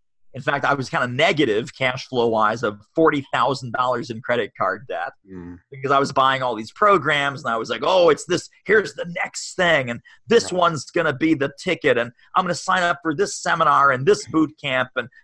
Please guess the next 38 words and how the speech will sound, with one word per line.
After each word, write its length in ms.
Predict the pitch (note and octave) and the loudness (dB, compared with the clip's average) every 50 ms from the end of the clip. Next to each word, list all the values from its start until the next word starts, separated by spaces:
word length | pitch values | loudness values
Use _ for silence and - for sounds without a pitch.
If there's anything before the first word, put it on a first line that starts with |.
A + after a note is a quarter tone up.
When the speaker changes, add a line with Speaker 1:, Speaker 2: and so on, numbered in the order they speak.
| _ | _
Speaker 1:
this 260 | - A3 B3 A#3+ - - | 2 2 2 2 2 -10
coach 460 | - - G3 F3 E3+ D3+ C#3+ - - | -2 0 2 4 4 2 0 -4 -6
and 100 | D3 C3+ | -4 -2
mentor 400 | C#3+ D3 D#3+ D#3+ - D#3 C#3 C3 | 0 0 -2 0 0 0 0 0
is 120 | C3 - | 0 -2
gonna 180 | - C3+ B2+ C3 | -4 -6 -6 -4
help 320 | C3 D3+ D3 C#3 B2 - | -2 0 0 0 0 -4
me." 240 | B2+ B2 A#2+ A2+ - _ _ _ _ | -6 -6 -6 -6 -8 _ _ _ _
And 120 | C#3+ D3+ | -2 -2
of 80 | C#3+ - | -2 0
course, 400 | - C#3+ D3 C#3+ C#3+ C#3 - _ _ _ _ _ - | 0 0 2 2 0 -2 -2 _ _ _ _ _ -4
none 200 | C3+ D3 D3 C#3 | 0 2 2 2
of 120 | B2+ A#2 | 2 -2
it 100 | - - | -4 -6
worked. 380 | - G2 - - - _ _ _ _ _ _ _ _ _ _ _ _ _ _ _ _ _ | -6 -10 -10 -12 -18 _ _ _ _ _ _ _ _ _ _ _ _ _ _ _ _ _
I 80 | - D3 | -2 -2
said, 180 | - - D3+ | -2 0 0
"What 160 | C#3+ D3 A3 C4 | 2 4 4 6
do 80 | C4+ | 6
I 80 | B3 G3 | 6 4
really 540 | D3 B2+ A2+ A#2 D#3 G3+ A#3+ A#3+ A#3 A3 G#3 | 4 0 -2 -2 0 2 2 2 4 2 0
enjoy? 720 | F#3+ G3+ F#3 B2+ C3 B2+ A#2+ A2 G#2 G#2 G#2+ A#2+ C#3 C#3+ _ _ _ _ _ _ _ | -2 -4 -4 -2 0 2 2 2 2 2 0 -2 -4 -8 _ _ _ _ _ _ _
What, 340 | A2 B2+ G3 - - - C#3+ | 0 2 2 2 2 -2 -4
what 360 | B2 C#3+ G#3+ B3 A3 - _ | 2 4 4 4 2 -2 _
could 200 | - F#3+ F#3+ F#3 | -4 -2 0 2
I 200 | F3+ F3+ F#3+ F#3 | 0 2 0 -2
do 320 | - B2 D3 D#3 D#3+ E3 | -2 2 2 2 2 2
for 160 | D#3+ - C3+ | 0 -6 -6
the 80 | A#2 A#2 | -6 -6
rest 520 | A2+ A#2 A#2 C#3+ D#3+ F3+ F#3+ - - - | -6 -2 0 0 0 0 -2 -8 -10 -10
of 140 | E3+ C#3+ B2+ | -10 -8 -6
my 240 | C3 C3+ C3+ B2+ B2+ | -2 -2 0 0 0
life 840 | A2+ A2 A2+ A2+ A#2 B2+ C3 C3+ B2 G#2 - - - - - - _ _ _ _ _ _ | -2 -2 -2 0 0 2 4 2 2 0 -4 -10 -16 -18 -20 -20 _ _ _ _ _ _
and 280 | A#2+ B2 A#2+ A#2 A#2 A#2 | -6 -4 -4 -4 -2 0
really 280 | D3+ F3 F3 E3 D3+ | 0 2 2 0 -2
have 240 | C3+ C#3 C#3 C3+ B2+ | -2 -2 -2 0 0
a 80 | A#2 - | -2 -4
great 640 | C#3 - - A2 A2 C#3 D3+ D#3+ E3 D#3+ - - | -4 -8 -10 -4 0 0 2 2 2 0 -4 -10